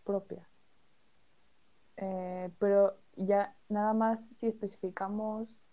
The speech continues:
lo que causa estrés en la escuela, supongo que la mayoría de los músicos, eh, sufrimos presión. Te sientes presionado. Eso te causa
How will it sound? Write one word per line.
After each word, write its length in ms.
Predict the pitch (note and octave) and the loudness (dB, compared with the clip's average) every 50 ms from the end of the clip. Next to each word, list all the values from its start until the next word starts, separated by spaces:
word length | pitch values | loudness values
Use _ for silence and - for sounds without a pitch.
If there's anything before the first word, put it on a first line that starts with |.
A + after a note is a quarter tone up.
| - - | -10 -4
lo 240 | F#3+ F#3+ F#3 F3+ | -2 -2 -2 -2
que 140 | - F3+ E3+ | -6 -10 -8
causa 340 | - - F#3+ G3+ G3+ - A3+ | -4 -4 -4 -4 -2 -4 -6
estrés 400 | A3 G3+ F#3 F3 - - F#3+ F#3 F3+ - - | -6 -6 -10 -12 -10 -10 -10 -10 -10 -12 -12
en 160 | - G#3+ G#3 | -10 -8 -8
la 60 | F#3 F3 | -8 -10
escuela, 640 | F3 - - - - G3 G3+ G3+ G3+ G#3+ A#3+ C#4+ - _ _ _ _ _ _ _ _ _ _ _ _ - - - - - - - - - - - - - - | -14 -16 -18 -10 -6 -6 -4 -4 -4 -6 -6 -8 -14 _ _ _ _ _ _ _ _ _ _ _ _ -20 -20 -20 -20 -20 -20 -20 -20 -20 -20 -20 -20 -20 -10
supongo 680 | - G#3+ G#3 - G#3+ G#3 G3+ G3+ G#3 A3 A#3+ C4+ - - _ _ - - | -10 -8 -2 0 0 0 0 0 0 0 -2 -2 -8 -12 _ _ -18 -8
que 240 | - G3 F#3 F3+ F3 | -4 -4 -2 -2 -2
la 100 | F3+ F3+ | -2 -2
mayoría 420 | F3 E3 E3+ E3+ E3 E3+ F3 F3 | -2 -2 -2 -2 -2 -2 -2 -4
de 60 | F#3 | -2
los 160 | F#3+ F3+ F3 | -4 -4 -6
músicos, 640 | F3+ F3+ F#3 F#3 - G3 - - G3 G3+ G#3 G#3 - - - - | -6 -8 -10 -8 -10 -8 -6 -4 -4 -4 -4 -6 -10 -16 -16 -12
eh, 400 | F#3+ F#3 F3+ F3 F3 F3 F3 F3 E3+ | -10 -8 -8 -8 -8 -8 -10 -10 -8
sufrimos 760 | F#3+ F3+ - F#3+ F3+ F3+ F#3 G3 G3 G3 G3 G3 - - - - _ - _ | -8 -8 -6 -6 -6 -4 -4 -6 -6 -6 -8 -10 -14 -20 -20 -20 _ -20 _
presión. 720 | - F#3+ F3+ E3+ E3+ - - G3 F#3 F3+ F3+ E3+ E3+ E3+ - - _ _ _ - _ - | -6 -4 -4 -4 -4 -8 -12 -12 -10 -10 -10 -10 -10 -10 -12 -18 _ _ _ -18 _ -4
Te 100 | G3 F#3+ | -4 -2
sientes 500 | G3+ F#3+ F#3 F3 - G3+ G3 G#3 G#3 - _ - - _ _ - | -2 -4 -6 -4 -4 -4 -4 -4 -6 -10 _ -20 -20 _ _ -2
presionado. 760 | - G#3+ G3 G3+ - F3+ F3 E3+ E3+ E3+ E3+ E3 E3 E3 F3 - _ _ _ _ _ - - - - - _ - - - - - - - | -2 -2 -2 -2 -6 -10 -8 -8 -8 -8 -8 -8 -10 -10 -14 -20 _ _ _ _ _ -20 -20 -20 -20 -20 _ -20 -20 -20 -20 -16 -6 -6
Eso 180 | G#3 G3+ G#3 | -4 -4 0
te 120 | G3+ G3+ G3 | 0 0 0
causa 420 | F#3 F3+ F#3+ - G#3+ G#3+ A3 - | 0 -2 -2 0 -2 -2 -2 -2